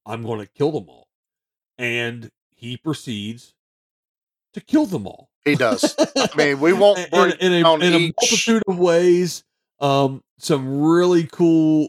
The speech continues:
Speaker 1: some really cool shots, uh, in the water. There was some cool stuff.
Speaker 2: He goes
Speaker 1: Um,
Speaker 2: Rambo. He
Speaker 1: he
Speaker 2: hides
Speaker 1: does.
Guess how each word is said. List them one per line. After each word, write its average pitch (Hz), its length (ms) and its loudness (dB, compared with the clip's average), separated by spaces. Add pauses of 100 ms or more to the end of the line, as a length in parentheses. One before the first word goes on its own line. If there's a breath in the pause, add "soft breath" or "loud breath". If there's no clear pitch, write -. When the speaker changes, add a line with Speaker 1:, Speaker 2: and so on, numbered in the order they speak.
Speaker 1:
some 156 300 -20
really 202 360 0
cool 175 280 2
shots, 139 600 -2
uh, 127 580 -4
in 131 120 -6
the 120 100 -4
water. 147 640 0
There 147 80 0
was 135 100 -4
some 123 120 -16
cool 151 240 -2
stuff. 143 520 -2 (220)
Speaker 2:
He 247 100 2
goes 311 280 2
Speaker 1:
Um, 120 60 -6
Speaker 2:
Rambo. 143 600 0 (240)
He 190 120 2
Speaker 1:
he 185 40 4
Speaker 2:
hides 165 400 4
Speaker 1:
does. - 20 -2